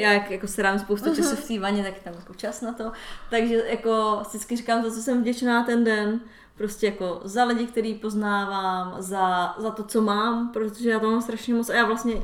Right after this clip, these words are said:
Speaker 1: eh, ni-, nic jako nepotřebuju. Prostě takže jako z-, z-, za cokoliv, co se mi ten den stane,
Speaker 2: Mhm.
Speaker 1: tak jako si říkám, jako, že se mi to líbí, jsem za to vděčná. A je
Speaker 2: A
Speaker 1: to
Speaker 2: komu
Speaker 1: prostě
Speaker 2: děkuješ?
Speaker 1: jako vždycka. Mm.
Speaker 2: Nebo tak obecně?
Speaker 1: Tyjo, to je dobrá otázka.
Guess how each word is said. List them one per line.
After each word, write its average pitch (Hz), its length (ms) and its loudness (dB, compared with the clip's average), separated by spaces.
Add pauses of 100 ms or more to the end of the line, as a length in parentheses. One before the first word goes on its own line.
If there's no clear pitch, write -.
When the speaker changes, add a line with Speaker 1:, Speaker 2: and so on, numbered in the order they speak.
(100)
Speaker 1:
eh, 240 120 0
ni-, 233 420 0
nic 233 180 -4
jako 254 140 0
nepotřebuju. 208 720 -2 (280)
Prostě 233 300 -4
takže 247 220 0
jako 254 180 0
z-, 226 260 -6
z-, 220 280 -10
za 240 200 -2
cokoliv, 277 460 2
co 262 100 -6
se 262 120 -2
mi 254 100 2
ten 254 240 2
den 247 200 2
stane, 220 480 0 (160)
Speaker 2:
Mhm. 254 180 -6
Speaker 1:
tak 254 220 0
jako 240 480 2
si - 340 -4
říkám, 247 340 2
jako, 247 200 0
že 247 100 -2
se 240 100 -6
mi 233 120 2
to 233 100 -2
líbí, 233 300 -2
jsem 233 160 -4
za 214 140 -4
to 226 100 -2
vděčná. 214 420 -4
A - 160 -10
je 202 100 -2
Speaker 2:
A - 20 -6
Speaker 1:
to - 100 -2
Speaker 2:
komu 285 120 2
Speaker 1:
prostě 294 160 0
Speaker 2:
děkuješ? 254 200 -4
Speaker 1:
jako 202 100 -4
vždycka. - 240 -14 (760)
Mm. 208 560 -6 (180)
Speaker 2:
Nebo 240 160 -4
tak 233 120 -2
obecně? 262 240 -2
Speaker 1:
Tyjo, 208 140 4
to - 80 -2
je 247 60 2
dobrá 254 320 -2
otázka. 339 400 -4